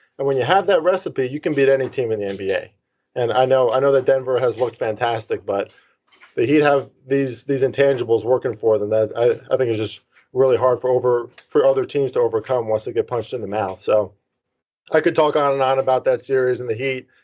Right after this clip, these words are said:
They're fun to watch. Feel, feel really bad for Josh and, you know, Celtics fans because they really don't deserve this either. You know, you're,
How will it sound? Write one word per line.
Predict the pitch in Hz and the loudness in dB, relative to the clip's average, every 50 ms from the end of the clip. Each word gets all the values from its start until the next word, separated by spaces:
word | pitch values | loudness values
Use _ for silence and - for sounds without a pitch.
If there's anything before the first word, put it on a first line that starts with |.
| _ _ _ | _ _ _
They're | 117 120 | -6 -2
fun | 120 - 135 131 | 0 0 0 0
to | 127 131 | 0 -2
watch. | 127 120 117 117 120 120 120 117 - - - _ _ _ _ _ _ _ _ | -2 0 2 2 2 0 0 -4 -8 -16 -18 _ _ _ _ _ _ _ _
Feel, | - 165 160 135 | 2 2 2 0
feel | - - 170 160 | 0 0 0 2
really | 147 151 147 143 139 | 2 2 0 0 0
bad | 135 135 135 135 131 131 | 2 2 2 2 0 -2
for | 131 120 | -4 -4
Josh | 107 127 120 120 123 127 123 - - | -2 -2 0 0 0 -2 -2 -4 -8
and, | 123 120 117 | -8 -8 -8
you | 117 127 | -6 -2
know, | 127 120 | -2 -2
Celtics | 110 - 135 131 127 - 127 - - | 0 2 2 0 2 -2 -6 -6 -2
fans | - 139 139 139 143 131 | 0 0 2 2 0 -4
because | 127 123 - 143 135 | -6 -4 -2 -2 0
they | 127 165 165 | 2 0 2
really | 160 170 160 | 4 2 2
don't | 151 156 147 131 | 2 0 0 -2
deserve | 143 123 143 147 147 135 | 0 0 2 2 2 0
this | 139 131 - 151 | -2 -4 -2 -2
either. | 156 160 143 120 117 | 0 0 2 0 0
You | 123 131 | 0 0
know, | 131 131 | 0 0
you're, | 135 139 139 123 - | 2 2 2 0 -2